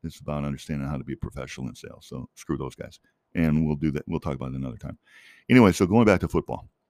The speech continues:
So by the third game, we're, um, y-, you know, and I kept working my way back up the depth chart. By the third game,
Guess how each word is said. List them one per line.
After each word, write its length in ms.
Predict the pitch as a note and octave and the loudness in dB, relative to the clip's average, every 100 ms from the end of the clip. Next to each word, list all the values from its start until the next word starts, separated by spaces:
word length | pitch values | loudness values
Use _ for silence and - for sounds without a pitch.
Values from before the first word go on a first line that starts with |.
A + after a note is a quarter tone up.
| _ | _
So 340 | - G2+ D#2+ - _ _ _ _ _ _ _ _ _ _ - _ _ _ _ _ _ | 0 2 2 -2 _ _ _ _ _ _ _ _ _ _ -20 _ _ _ _ _ _
by 400 | G2+ A#2 A2+ G#2+ | 0 2 4 0
the 120 | G#2 | -2
third 300 | G2 D3 D#3+ | -4 -4 -4
game, 540 | B2 A2+ F2+ E2+ F2+ G2 _ _ | -2 -4 -2 -4 -6 -10 _ _
we're, 480 | G2+ F#2+ F#2 F2+ - | -6 -2 -2 -2 -6
um, 720 | F#2 F2 D#2+ D#2+ D#2 D#2 D#2 - _ _ _ _ - | -8 -6 -6 -6 -6 -8 -8 -12 _ _ _ _ -10
y-, 160 | F2+ - | -8 -8
you 140 | F2 | -8
know, 160 | D2+ - | -8 -6
and 100 | F#2 | -4
I 120 | C3+ | -4
kept 320 | - B2 - | -4 -8 -8
working 320 | G2 F#2 F#2 | -6 -4 -4
my 120 | E2+ D#2 | -4 -2
way 200 | D#2 D2 | -2 -4
back 240 | D2 D2 | -8 -10
up 100 | D2 | -12
the 80 | C#2+ | -12
depth 300 | C#2+ D2 - | -10 -12 -12
chart. 200 | - - _ _ | -16 -16 _ _
By 100 | - | -6
the 80 | F2+ | -6
third 360 | E2 E3+ F3 A2+ | -2 0 0 -2
game, 600 | G2 F#2 E2+ D#2 D2+ | -2 0 0 0 -4